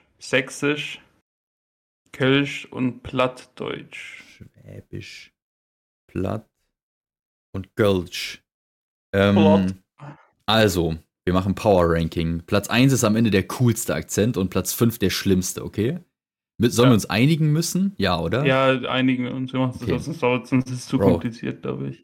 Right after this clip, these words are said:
Speaker 2: Bayerisch ist das Geilste. Ich, ich liebe es in
Speaker 1: Ja,
Speaker 2: Bayern.
Speaker 1: ich
Speaker 2: Jetzt so Urbayern ist noch mal was anderes, aber so ein geiler, leichter bayerischer Akzent, noch ein bisschen doller als du ihn hast, finde ich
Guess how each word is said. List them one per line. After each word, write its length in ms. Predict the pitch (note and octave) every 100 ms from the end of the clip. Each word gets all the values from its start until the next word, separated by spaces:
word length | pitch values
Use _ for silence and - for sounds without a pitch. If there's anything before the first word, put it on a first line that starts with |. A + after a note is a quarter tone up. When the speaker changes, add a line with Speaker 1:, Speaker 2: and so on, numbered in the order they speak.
| _
Speaker 2:
Bayerisch 480 | - E2+ G#2 G#2+ G2
ist 140 | F#2+ F#2
das 140 | F2
Geilste. 560 | F2 F#2 F2 D#2+ E2 -
Ich, 260 | - G2 - -
ich 180 | F#2
liebe 460 | G2 G2 G#2 C#3+ B2+
es 140 | G#2+ G#2+
in 80 |
Speaker 1:
Ja, 60 | F#2
Speaker 2:
Bayern. 300 | F#2 G#2 F#2
Speaker 1:
ich 40 | G#2+
Speaker 2:
Jetzt 140 | A2+
so 160 | A#2+ -
Urbayern 640 | D3 F3 C3+ B2 C#3+ C#3
ist 140 | A#2+ -
noch 100 | B2
mal 140 | A2+
was 160 | F#2+ D#2+
anderes, 500 | B2 D#3 C#3+ D#3 E3
aber 220 | G3+ G#2+
so 100 | G2
ein 220 | G2 F#2+
geiler, 360 | A#2 C3 C#3+ C3+
leichter 540 | G2+ G#2 B2+ C3+ A2
bayerischer 500 | F#2 G2 A#2 A2+ -
Akzent, 520 | F#2 - A2 A#2+ D#3+ - _
noch 160 | A2+ A#2+
ein 140 | G#2 -
bisschen 340 | D#3+ F#3 D3+
doller 220 | G#2+ C3+ D3
als 240 | G#2 -
du 180 | B2+ D#3+
ihn 100 | C3
hast, 320 | C#3 E3 - _ _
finde 200 | - A2+
ich 160 | -